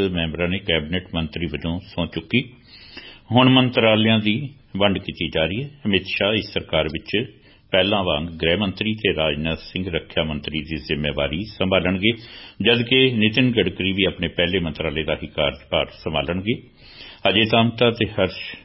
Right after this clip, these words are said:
ਮਲਹੋਤਰਾ ਮੰਤਰਾਲੇ ਵਿੱਚ ਨਵੇਂ ਰਾਜ ਮੰਤਰੀ ਹੋਣਗੇ। ਮੱਧ ਪ੍ਰਦੇਸ਼ ਦੇ ਸਾਬਕਾ ਮੁੱਖ ਮੰਤਰੀ ਸ਼ਿਵ ਸਿੰਘ ਚੌਹਾਨ ਨੂੰ ਖੇਤੀਬਾੜੀ ਮੰਤਰਾਲਾ ਦਿੱਤਾ ਗਿਆ ਹੈ। ਚਿਰਾਗ ਪਾਸਵਾਨ ਨਵੇਂ ਕੇਂਦਰੀ ਖੇਡ ਮੰਤਰੀ ਹੋਣਗੇ।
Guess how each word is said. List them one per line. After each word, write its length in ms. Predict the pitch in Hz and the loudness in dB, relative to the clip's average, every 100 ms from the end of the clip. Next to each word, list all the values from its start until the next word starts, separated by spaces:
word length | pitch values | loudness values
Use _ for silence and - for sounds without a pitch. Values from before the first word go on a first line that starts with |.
| _ _ _ _ - _ | _ _ _ _ -20 _
ਮਲਹੋਤਰਾ 560 | 104 92 90 82 87 101 110 - _ _ - - 113 | 0 0 0 -2 0 -2 -4 -16 _ _ -20 -2 0
ਮੰਤਰਾਲੇ 380 | 104 110 107 | 2 4 4
ਵਿੱਚ 160 | 107 107 | 2 0
ਨਵੇਂ 240 | 90 85 | -2 0
ਰਾਜ 180 | 82 73 67 | 0 0 -2
ਮੰਤਰੀ 320 | 76 73 90 90 | -8 -8 -8 -4
ਹੋਣਗੇ। 260 | 101 113 135 | -4 -4 -2
ਮੱਧ 140 | 101 82 | -2 -2
ਪ੍ਰਦੇਸ਼ 340 | 80 73 78 - | -8 -4 -4 -4
ਦੇ 60 | 85 | -8
ਸਾਬਕਾ 420 | - 82 - 87 | -4 -4 -4 -4
ਮੁੱਖ 260 | 82 87 - | -6 -6 -6
ਮੰਤਰੀ 340 | 95 - 110 | -8 -2 -2
ਸ਼ਿਵ 320 | 110 - 85 82 - - - | -2 -4 -4 -4 -10 -20 -6
ਸਿੰਘ 240 | 98 90 87 | 0 0 0
ਚੌਹਾਨ 440 | - 82 80 85 | -2 -2 0 0
ਨੂੰ 160 | 90 - - - - - | 0 -2 -8 -20 -20 -2
ਖੇਤੀਬਾੜੀ 520 | 127 113 120 104 82 | 0 2 2 4 2
ਮੰਤਰਾਲਾ 480 | 80 71 76 85 69 | 0 -4 0 0 0
ਦਿੱਤਾ 320 | 67 73 - | -4 -4 -2
ਗਿਆ 220 | 71 76 78 | -2 0 -2
ਹੈ। 40 | - - - - - - | -2 -12 -20 -20 -20 -2
ਚਿਰਾਗ 320 | 131 127 135 131 | 4 4 4 2
ਪਾਸਵਾਨ 380 | 131 127 135 | 0 0 0
ਨਵੇਂ 300 | 127 107 104 | 0 0 0
ਕੇਂਦਰੀ 460 | 104 - 98 90 95 | -4 -2 -2 0 -4
ਖੇਡ 260 | 95 92 87 | -4 -4 -2
ਮੰਤਰੀ 420 | 82 80 85 87 | -4 -6 -6 -6
ਹੋਣਗੇ। 340 | 95 98 95 | -4 -4 -4